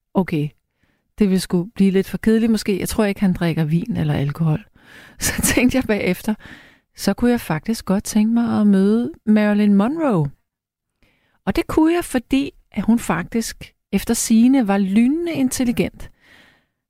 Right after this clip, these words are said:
Det kan jeg godt lide, og jeg kan,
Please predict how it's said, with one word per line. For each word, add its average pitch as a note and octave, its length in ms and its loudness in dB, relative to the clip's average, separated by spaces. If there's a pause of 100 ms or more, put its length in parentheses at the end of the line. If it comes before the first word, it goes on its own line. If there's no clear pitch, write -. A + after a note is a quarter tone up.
(120)
Det C#4+ 100 2
kan D4+ 120 2
jeg C4 100 0
godt A3+ 180 0
lide, A3+ 200 0 (440)
og F#3+ 100 2
jeg F#3 200 0
kan, E3+ 600 0